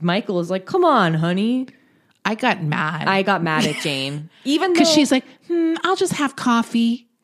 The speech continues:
Speaker 2: And it's like, "God damn you fucking idiot." <laughs>
Speaker 1: Right.
Speaker 2: Your husband's having an affair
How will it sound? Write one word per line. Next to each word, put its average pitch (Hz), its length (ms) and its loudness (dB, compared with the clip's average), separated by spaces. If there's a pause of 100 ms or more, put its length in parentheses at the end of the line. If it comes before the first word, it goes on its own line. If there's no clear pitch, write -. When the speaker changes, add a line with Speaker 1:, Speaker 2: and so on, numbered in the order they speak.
(120)
Speaker 2:
And 226 80 0
it's - 80 -4
like, - 260 -6
"God 302 320 -2
damn 202 240 4
you 180 140 2
fucking 214 500 -2
idiot." 208 460 2
<laughs> - 40 -8
Speaker 1:
Right. 254 160 6
Speaker 2:
Your 370 320 6
husband's 381 440 2
having 277 300 2
an 240 60 0
affair 226 500 0